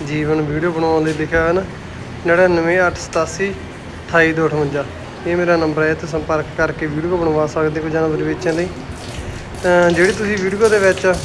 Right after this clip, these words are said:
ਇਹ ਮੱਝ ਵੇਖ ਰਹੇ ਹੋ, ਇਹ ਮੱਝ ਪਿੰਡ ਦਲ ਸਿੰਘ ਵਾਲਾ, ਜ਼ਿਲ੍ਹਾ ਫਰੀਦਕੋਟ ਦੇ ਵਿੱਚ ਬਾਈ ਰਣਜੀਤ ਸਿੰਘ ਦੇ ਘਰੇ ਖੜੀ ਹੈਗੀ। ਤੇ ਹਰਿਆਣੇ ਵਾਲੇ ਆ ਰਵਾ ਮੱਝ ਦਾ ਇਹ, ਤੇ ਬਾਈ ਦੇ ਘਰ ਦੀ ਮੱਝ ਹੈਗੀ। ਅਹ, ਦੋ ਸੂਏ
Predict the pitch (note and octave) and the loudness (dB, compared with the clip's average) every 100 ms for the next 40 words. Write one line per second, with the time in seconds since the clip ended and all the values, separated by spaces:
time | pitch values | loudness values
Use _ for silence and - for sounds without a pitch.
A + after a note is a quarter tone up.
0 | - - F#3+ F#3 E3 F3 G3 F3+ E3+ E3+ | -8 -2 2 4 4 2 0 0 2 2
1 | F3+ F3 F3 - F#3 - - F3+ F#3+ G3 | 0 -2 -6 -8 -10 -10 -4 2 4 4
2 | E3+ E3 F3+ F3+ - - - - - F3 | 4 2 0 -2 -4 -10 -12 -8 0 2
3 | F3+ D#3+ E3 F3 F#3+ F#3+ F3+ D#3+ D#3+ E3 | 2 4 4 4 2 4 4 4 2 0
4 | - - D3+ F3+ G3 E3+ E3 D#3+ E3 D#3+ | -6 -6 0 2 2 2 -2 -2 -2 0
5 | E3 D#3+ - E3 - - - - E3+ E3+ | 2 2 0 -2 -4 -6 -8 -4 2 4
6 | E3 D#3+ D3 D#3+ D#3 E3+ F3+ F#3 F#3+ F3 | 4 2 0 -2 0 0 0 0 0 0
7 | D3+ E3+ F#3 F3 F3+ - - - - - | 0 2 2 2 -2 -4 -8 -8 -8 -8
8 | - F3 E3+ E3+ E3+ D3 D#3+ E3 E3+ E3+ | -4 2 4 6 4 2 4 4 6 4
9 | F3 F3 F3 E3+ D#3 D#3+ E3 E3+ F#3 F#3+ | 4 4 4 4 2 0 0 -2 0 0
10 | G3 A3 - - - - F3 E3+ D#3 E3 | 0 -4 -12 -14 -12 -6 -2 0 0 -2
11 | E3 E3+ F3 F3+ D#3 D#3+ D#3+ D#3+ F3+ F3 | -2 -2 0 0 0 -2 -2 -2 -2 -2
12 | F#3+ F#3 - - - - - - E3+ E3 | -4 -6 -14 -14 -14 -14 -12 -4 0 0
13 | E3 E3 E3 D#3 D3+ D#3+ D#3 E3+ | 2 0 0 -2 -2 -2 -2 0